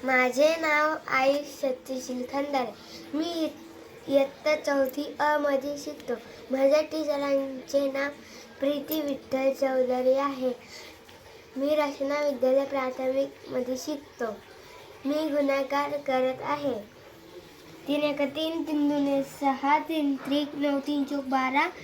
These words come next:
तीन पाचे पंधरा, तीन सहा अठरा, तीन साते एकवीस, तीन आठे चोवीस, तीन नवा सत्तावीस, तीन दहा, तीन नवा सत्तावीस, सात, सात इद, हा दोन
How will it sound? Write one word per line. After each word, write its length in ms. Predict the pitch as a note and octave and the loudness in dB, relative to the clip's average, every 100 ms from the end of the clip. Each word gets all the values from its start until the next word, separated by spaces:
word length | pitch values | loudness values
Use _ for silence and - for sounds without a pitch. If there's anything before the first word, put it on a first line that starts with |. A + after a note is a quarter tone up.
| - - - | -16 -12 0
तीन 220 | D4 D4 | 2 4
पाचे 320 | C4+ C#4 C#4 | 2 2 2
पंधरा, 360 | C#4 D4 C#4+ D4 | 0 2 2 0
तीन 240 | D4 C#4+ C#4 | 0 0 0
सहा 280 | C#4+ C#4 | 0 0
अठरा, 260 | C4+ C4+ D4+ | 0 0 -2
तीन 260 | D#4 D4 C#4 | -2 -2 0
साते 300 | C#4 C4+ C4+ | 0 0 0
एकवीस, 300 | B3+ C#4+ C#4+ D4 | -2 -4 -6 -2
तीन 140 | C#4 | 0
आठे 320 | C#4+ C#4 C#4 D4+ - - - - - | 0 0 0 -2 -6 -18 -20 -8 0
चोवीस, 440 | C#4+ C#4+ D#4 - | 2 2 -2 0
तीन 180 | D4+ C#4+ | 2 2
नवा 200 | D4 D4 C#4 | 2 0 0
सत्तावीस, 440 | C#4+ C4+ C4+ C#4+ | -2 -2 -6 -2
तीन 220 | D4+ C#4+ | 2 2
दहा, 960 | C#4 B3+ C4 - - - - - - C#4 C4+ | 4 2 -2 -8 -18 -18 -18 -14 -4 -4 0
तीन 200 | D#4 D4 | 0 2
नवा 320 | C#4+ D4 F4 G#4 - - - - | 2 2 2 0 -10 -20 -16 -2
सत्तावीस, 680 | D4+ - - B2+ B2 A#2 - - | -2 0 0 2 0 -2 -8 -6
सात, 260 | C3+ C3 | -4 -4
सात 480 | - - C4 B3+ - | -6 -6 -2 -2 -2
इद, 180 | C4 B3 D#4 F4+ F#4+ - - - - - | -4 2 4 2 -2 -14 -18 -16 -16 -4
हा 120 | C4 C4+ | -2 4
दोन 300 | C#4+ D4+ | 6 6